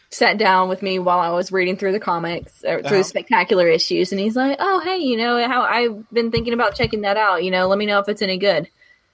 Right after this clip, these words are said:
Speaker 2: <laughs>
Speaker 1: And so to anyone else, along with Dear Sweet Jack,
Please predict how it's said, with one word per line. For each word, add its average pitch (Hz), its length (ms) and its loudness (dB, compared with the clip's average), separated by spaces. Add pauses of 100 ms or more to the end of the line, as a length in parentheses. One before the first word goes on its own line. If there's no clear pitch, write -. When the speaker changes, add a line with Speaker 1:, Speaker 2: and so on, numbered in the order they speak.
Speaker 2:
<laughs> - 100 -4
Speaker 1:
And 196 280 0
so 185 300 0
to 196 460 0
anyone 311 320 0
else, 185 360 0
along 208 340 0
with 214 140 -2
Dear 190 160 0
Sweet 226 240 -2
Jack, 170 320 -6